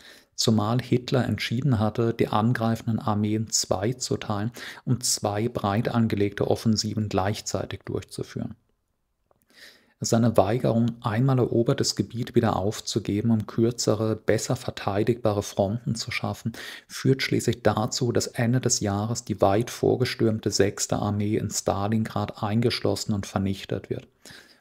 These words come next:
womit die Initiative im Osten endgültig an die Rote Armee übergeht, deren Übergewicht nun langsam immer erdrückender wird. Doch im Mai neunzehnhundertzweiundvierzig,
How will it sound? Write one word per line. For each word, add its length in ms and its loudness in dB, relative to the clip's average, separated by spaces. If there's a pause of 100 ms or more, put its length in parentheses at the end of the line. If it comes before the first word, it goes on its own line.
womit 260 4
die 100 -2
Initiative 720 0
im 140 0
Osten 520 -2
endgültig 640 0
an 80 0
die 80 2
Rote 420 2
Armee 360 -2
übergeht, 580 -2 (440)
deren 200 2
Übergewicht 640 2
nun 340 4
langsam 460 2
immer 380 -2
erdrückender 640 -4
wird. 200 -12 (1120)
Doch 220 2
im 120 4
Mai 200 4
neunzehnhundertzweiundvierzig, 1600 0